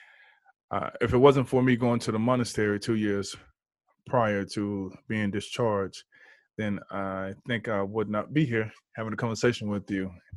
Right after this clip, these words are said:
because I needed something to lean on and I needed something to fulfill that adrenaline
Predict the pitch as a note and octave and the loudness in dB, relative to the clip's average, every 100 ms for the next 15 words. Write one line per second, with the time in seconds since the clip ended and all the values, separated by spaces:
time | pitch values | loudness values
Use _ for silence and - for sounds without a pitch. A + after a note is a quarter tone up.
0 | - A#2+ A#2 C3 A#2+ B2+ - _ _ C#3 | -8 -4 2 2 2 -4 -18 _ _ 0
1 | C#3 C3+ B2+ B2 G#2+ B2 A#2 D3 A2+ D#2 | 4 4 4 0 2 4 4 4 2 -2
2 | A1 - _ _ - - _ - A2 A2+ | -8 -18 _ _ -20 -20 _ -6 0 4
3 | B2 B2 - A#2 A2 A#2 G#2+ G2+ - C3 | 4 4 2 0 -2 -2 -2 -4 2 6
4 | A#2 A2 A2+ G#2+ G2 - _ - - - | 6 6 4 4 2 -4 _ -20 -20 -20
5 | - A2+ G#2 B2+ C3+ A#2+ G#2+ G#2+ | -4 -4 4 8 8 6 0 -4